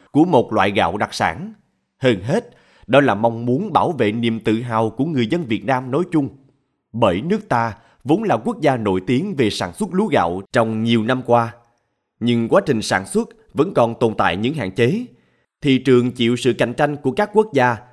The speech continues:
có thế mạnh về lúa gạo khác như Ấn Độ, Thái Lan.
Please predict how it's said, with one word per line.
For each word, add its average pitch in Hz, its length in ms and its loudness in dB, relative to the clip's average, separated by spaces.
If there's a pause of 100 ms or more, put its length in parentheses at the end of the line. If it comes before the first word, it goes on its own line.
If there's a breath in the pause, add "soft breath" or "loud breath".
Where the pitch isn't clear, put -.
có 185 120 2
thế 202 160 2
mạnh 95 260 -2
về 104 100 0
lúa 127 200 2
gạo 92 240 0
khác 190 360 -6
như 110 360 0
Ấn 180 180 -2
Độ, 82 320 0 (160)
Thái 143 140 0
Lan. 113 260 0